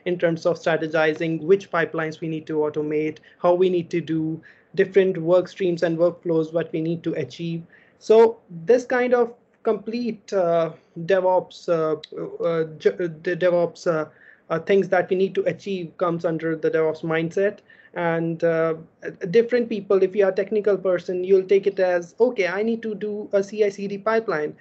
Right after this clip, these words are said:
Okay, if you are a, a product owner, you understand, "Okay, we need to have some criteria and priorities in terms of achieving the C I C D in our roadmap." Uh, if you are from the Scrum, uh, perspective, you'll see, "Okay, I need to collaborate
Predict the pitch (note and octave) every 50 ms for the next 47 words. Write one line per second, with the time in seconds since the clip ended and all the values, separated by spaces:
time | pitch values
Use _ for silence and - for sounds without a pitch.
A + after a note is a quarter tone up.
0 | - - _ - G#3+ G3+ G3+ G3+ F3+ F3 - G#3 G3+ G3+ G#3 G#3 G3 F#3+ F#3+ F#3+
1 | F#3+ F#3+ F#3+ F#3+ F#3 F#3 F#3 F3 E3+ E3+ E3+ - G3+ F#3+ F#3 F3+ F3+ F3+ F3+ F3+
2 | - G#3 G3+ G3+ A3 G#3+ G#3+ G3+ F#3+ F#3+ F#3+ F#3+ G#3 A3 G3 G3+ G3 G3 G3 A3
3 | G3+ F#3+ F#3 G3+ A#3+ B3 A#3+ G#3+ G3 F#3 G#3 A3 A3+ A#3 A#3 A#3 - A#3 A3 -
4 | G3+ G3+ G3+ G3 G3 - G3+ G3+ G3 G#3 G3 F#3+ F#3+ G3 G#3 G#3 G3 G3 F#3+ F#3
5 | F3+ G3 F#3 F#3 F#3 F3+ F3+ G#3+ A3 B3+ C#4 - _ _ - - G#3 G3+ G#3 G3+
6 | G3 G3 - G#3 G3 F#3+ G3 F#3+ F#3+ - G3+ F#3+ F#3 F#3+ F#3+ F#3+ G3 G3 F#3+ F3+
7 | F3 E3 F3+ F3+ E3+ F3 - F#3+ F#3+ F#3 F#3 F#3 F#3 F#3+ F3+ F3 E3 G3 G3+ G#3
8 | G3+ _ _ _ _ _ _ - F#3+ F#3+ F#3 F#3 F3+ - F3+ F3+ F3 F3 E3+ F3+
9 | F#3 G3 G3 G3 F#3+ E3+ D#3 D3+ - _ _ - - F3+ F3 F3 F#3+ G3 G3+ G3+
10 | G3 F#3+ F#3 F#3 F#3 F3+ - F#3+ F#3 F3+ F#3 F3+ F#3+ F#3 F#3 - - G3+ G3+ G3+
11 | G3 F#3 - - F3 E3 E3+ - E3+ E3+ - F3+ E3+ E3+ - G3+ G3+ G3 A3 A3
12 | A3 - - A#3 A3+ A#3+ B3+ B3+ A3+ G3+ F#3+ F#3+ F#3+ G3 A3 B3+ C4 - B3 G#3
13 | - F#3+ F3 F3 F3 F3 E3+ G3+ G#3 A3 A3+ A3+